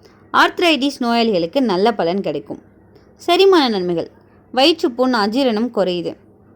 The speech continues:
கல்லீரல் சுத்தம் செய்ய இது உதவியா இருக்கு. இதய நோய் ஆரோக்கியம், இரத்த அழுத்தத்தை கட்டுப்படுத்துது. இரத்த நாளங்கள்ல கெட்ட கொழுப்பை குறைக்குது. இதனால இதயம் ஆரோக்கியமா இருக்கும். அடுத்தது பாத்தீங்கன்னா மூளை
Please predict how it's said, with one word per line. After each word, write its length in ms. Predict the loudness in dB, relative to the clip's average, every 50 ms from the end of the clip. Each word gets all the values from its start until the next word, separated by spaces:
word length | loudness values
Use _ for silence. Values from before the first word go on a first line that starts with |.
| _ _ _ 0
கல்லீரல் 480 | 2 4 6 6 6 6 4 2 0 -2
சுத்தம் 300 | -6 -4 -2 -2 -2 -2 -2
செய்ய 160 | -2 0 0 0 0
இது 100 | 0 -2 -2
உதவியா 320 | -2 -4 -2 -2 0 0 0 -2
இருக்கு. 260 | -6 -12 -16 -18 -18 -18 _ _ _ _ _ _ _ _ _ _ _ _
இதய 440 | -8 -8 -8 -4 0 2 4 4 4 4 2 0 -2 -2
நோய் 180 | -2 -2 -2 -4 -8 _ _ _ -2 0 2
ஆரோக்கியம், 400 | 2 2 0 -2 -4 -8 -10 -12 -16 _ _ _ _ _ -20 -20 _ -4
இரத்த 360 | -2 0 0 0 2 2 2 2
அழுத்தத்தை 320 | 2 0 -4 -4 -4 -4 -4 -4
கட்டுப்படுத்துது. 600 | -4 -4 -4 -4 -4 -4 -4 -4 -6 -8 -10 -10 -10 -12 _ _ _ _ _ _ -6
இரத்த 240 | -6 -4 -2 0 2 4
நாளங்கள்ல 560 | 4 4 4 2 0 0 -2 -2 -2 -2 -2 -2 -2 -4 -8 -14 _ _ _ _ _ _ _ -2
கெட்ட 320 | -2 -2 0 0 0 0 2 2
கொழுப்பை 300 | 2 2 2 2 -2 -2 0 0
குறைக்குது. 360 | 0 0 0 -2 -4 -8 -8 -6 -4 -2
இதனால 500 | 0 0 0 0 0 0 -2 -2 -2 -4 -6 -8 -16 _ _ _ _ _ _ -20 -20 -20 _ _
இதயம் 400 | -2 0 2 2 2 2 2 2 2 2
ஆரோக்கியமா 400 | 2 2 2 0 -2 -2 -2 -2 -4
இருக்கும். 260 | -4 -6 -10 -14 -18 -18 _ -20 -20 -20 _ _ _ 0 2
அடுத்தது 320 | 2 2 2 0 0 2 0 0
பாத்தீங்கன்னா 360 | 0 -2 -4 -4 -2 -2 -2 0
மூளை 240 | 0 2 2 2